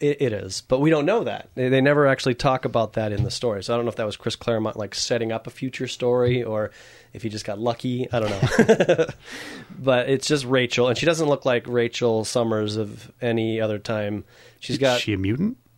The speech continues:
Speaker 1: Yeah, but she's the one that does the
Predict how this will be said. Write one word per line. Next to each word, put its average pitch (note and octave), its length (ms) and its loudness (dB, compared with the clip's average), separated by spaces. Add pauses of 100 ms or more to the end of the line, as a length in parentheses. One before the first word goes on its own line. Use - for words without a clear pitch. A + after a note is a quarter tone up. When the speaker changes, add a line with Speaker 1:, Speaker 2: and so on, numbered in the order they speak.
(480)
Speaker 1:
Yeah, E3 640 -2
but D3 220 -2 (880)
she's F3+ 480 0
the F#3 120 2
one D#3 320 2
that B2+ 180 2
does B2+ 260 -2
the A#2 160 -2